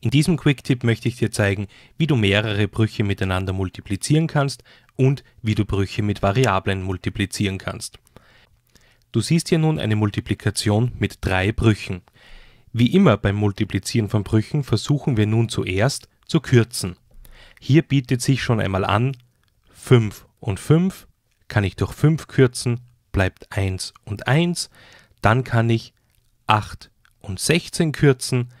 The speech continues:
bleibt eins und bleibt zwei. Jetzt können wir auch noch in einem zweiten Schritt vier und diesen bereits gekürzten Zweier kürzen, bleibt zwei, bleibt eins.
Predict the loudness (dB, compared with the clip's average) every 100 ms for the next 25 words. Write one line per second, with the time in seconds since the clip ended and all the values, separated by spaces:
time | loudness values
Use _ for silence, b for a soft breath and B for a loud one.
0 | b b b -2 0 0 -6 -8 -4 -4
1 | -6 -12 _ _ -6 -4 -2 0 0 -2
2 | -6 -2 -2 -2 -8 _ b b b b
3 | b b _ _ 0 2 2 -2 _ _
4 | -2 2 2 4 2 0 0 2 2 2
5 | -6 -4 -4 -6 -2 0 0 -2 0 -2
6 | -2 -12 _ _ _ _ -20 -16 0 4
7 | 6 4 0 _ _ _ _ _ _ -4
8 | -4 0 2 2 0 0 -2 -4 -10 0
9 | 4 4 2 -10 -4 0 2 2 2 2
10 | 2 0 -4 -6 b b b b _ 0
11 | 0 -4 -12 -10 -2 0 0 -4 -8 _
12 | _ _ _ _ _ -4 -4 -4 -8 0
13 | 2 2 -2 -10